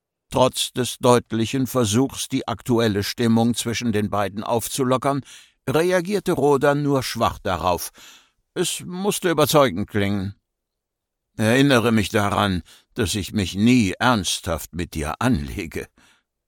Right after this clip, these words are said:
Kantiran lächelte. Darauf reagierte Rodan mit einem müden Grinsen. Es hielt nicht lange an, bis er sich wieder auf die anderen zentrale Mitglieder konzentrierte. „Fühlt euch bitte nicht dazu gezwungen, hier zu bleiben.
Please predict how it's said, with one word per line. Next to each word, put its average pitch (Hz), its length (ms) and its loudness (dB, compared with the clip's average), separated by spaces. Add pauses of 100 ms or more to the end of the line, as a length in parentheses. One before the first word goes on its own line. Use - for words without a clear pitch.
(120)
Kantiran 151 580 0
lächelte. 113 560 -4 (640)
Darauf 143 400 4
reagierte 131 500 2
Rodan 123 480 0
mit 117 160 -2
einem 110 300 2
müden 113 480 4
Grinsen. 113 500 0 (540)
Es 156 100 -2
hielt 220 280 -4
nicht 151 260 -4
lange 135 440 2
an, 139 360 2
bis 101 220 -4
er 120 80 2
sich 110 240 -4
wieder 110 260 0
auf 98 120 -4
die - 140 -6
anderen 107 460 -2
zentrale 104 680 0
Mitglieder 104 580 -2
konzentrierte. 107 800 -2 (760)
„Fühlt 240 280 2
euch 180 140 4
bitte 202 240 4
nicht 190 200 0
dazu 180 240 2
gezwungen, 156 480 2
hier 135 160 4
zu 120 140 0
bleiben. 87 420 -6